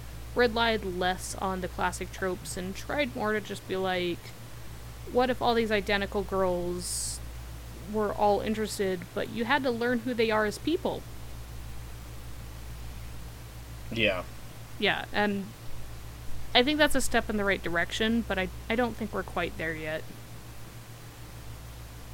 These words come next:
Speaker 1: And I'd also like to see maybe some gay series on this as well, because then you don't have to rely on gender or sexuality to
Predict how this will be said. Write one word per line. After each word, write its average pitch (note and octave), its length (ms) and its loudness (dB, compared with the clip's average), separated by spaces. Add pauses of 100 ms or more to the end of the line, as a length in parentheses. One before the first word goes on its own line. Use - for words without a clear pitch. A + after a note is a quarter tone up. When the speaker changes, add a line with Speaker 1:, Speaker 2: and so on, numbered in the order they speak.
(540)
Speaker 1:
And F#4 180 4
I'd F#4 120 8
also D4 220 2
like A3 160 4
to G#3 80 -2
see G3+ 340 0 (760)
maybe G3+ 480 6
some F#3+ 240 0
gay F#3 220 0
series E3+ 360 0
on D#3+ 120 -2
this E3 160 -6
as - 140 -6
well, E3+ 220 0
because F3+ 240 -4
then F#3+ 160 0
you F#3 100 2
don't - 140 -2
have G3 140 -2
to G3+ 80 -2
rely F3+ 380 2
on E3 240 -2
gender F3 760 6 (760)
or F3+ 200 2
sexuality F3 760 2
to F3+ 380 -2